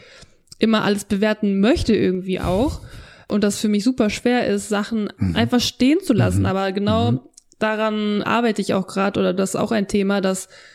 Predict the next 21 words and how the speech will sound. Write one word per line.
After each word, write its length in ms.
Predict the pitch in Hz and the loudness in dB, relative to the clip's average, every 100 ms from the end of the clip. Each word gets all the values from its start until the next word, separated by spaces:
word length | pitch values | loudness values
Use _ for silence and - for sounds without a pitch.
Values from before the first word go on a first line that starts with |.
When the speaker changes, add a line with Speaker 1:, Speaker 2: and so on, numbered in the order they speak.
| - _ _ _ _ - | -20 _ _ _ _ -2
Speaker 1:
eben 200 | 220 220 | 2 2
mal 220 | 202 202 | 2 2
das 160 | 220 262 | 2 2
nicht 200 | 359 - | 0 0
zu 100 | 330 | 2
bewerten, 520 | 311 277 339 370 247 | 2 2 0 -2 -2
einfach 300 | 247 285 294 | -2 -2 -2
mal, 380 | 302 294 262 - _ - | 0 -2 -4 -8 _ -6
das, 220 | 254 - | -6 -2
das 220 | 262 254 | -2 0
darf 260 | 269 330 - | 0 0 2
Speaker 2:
Ja. 60 | |
Speaker 1:
alles 320 | 311 330 320 | 2 2 0
sein 340 | - 294 320 302 | -2 0 0 0
und 180 | 269 247 | 0 0
das, 180 | 254 | 0
Speaker 2:
Ja. 120 | - 110 | 0 0
Speaker 1:
das 220 | 233 - | -2 -2
ist 120 | - | 0
okay 460 | 311 294 285 294 254 | -2 0 0 2 2
und 240 | 247 247 | 0 -2